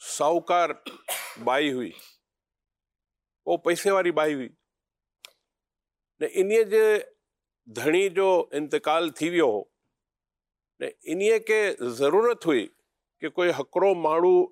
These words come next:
اهڙو ڀروسيمند امانتدار نه ديانتدار ملي، اهو پوتي جو مال ملڪ شام ۾ ويچڻ لاءِ ڪري نه ان امانتدار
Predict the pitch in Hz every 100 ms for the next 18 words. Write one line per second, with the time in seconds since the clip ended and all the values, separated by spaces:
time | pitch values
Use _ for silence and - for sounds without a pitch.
0 | - 151 175 175 120 131 147 - 165 147
1 | 151 127 - _ _ _ _ _ _ _
2 | 123 131 151 156 151 139 135 139 135 123
3 | 120 123 139 110 127 123 104 123 139 98
4 | _ _ - 180 208 208 - 190 196 196
5 | 190 151 131 170 190 156 - _ _ _
6 | _ _ 135 175 - 190 160 - 139 170
7 | 175 165 147 - _ _ _ _ _ _
8 | _ _ _ - 143 175 170 156 139 139
9 | 151 165 151 - 156 165 135 139 143 139
10 | 135 147